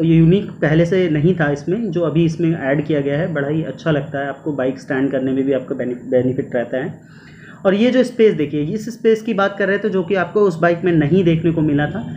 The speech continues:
इस bike में ये पीछे बैठने वाले के लिए बड़ा ही फ़ायदेमंद रहता है। Seat आपकी बहुत ही comfortable कर दी गई है, बहुत ही बढ़िया seat कर दी गई है, Front rear दोनों, या front देखेंगे तो देखिए कितना ज़्यादा cushioning कर दी गई है।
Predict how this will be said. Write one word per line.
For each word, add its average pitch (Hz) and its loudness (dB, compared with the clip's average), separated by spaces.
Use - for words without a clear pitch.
इस 180 2
bike 170 0
में 190 -2
ये 190 0
पीछे 196 -4
बैठने 190 0
वाले 175 0
के 175 -2
लिए 175 -2
बड़ा 160 0
ही 175 2
फ़ायदेमंद 147 -2
रहता 147 -4
है। 202 -8
Seat 254 2
आपकी 208 0
बहुत 165 0
ही 156 2
comfortable 175 2
कर 175 0
दी 180 2
गई 175 0
है, 180 0
बहुत 147 -2
ही 180 0
बढ़िया 147 2
seat 170 -2
कर 156 0
दी 151 0
गई 151 0
है, 175 -2
Front 175 2
rear 165 4
दोनों, 143 0
या 165 2
front 175 0
देखेंगे 139 0
तो 151 -6
देखिए 147 0
कितना 165 -2
ज़्यादा 151 2
cushioning 160 2
कर 151 0
दी 151 4
गई 151 2
है। 165 -4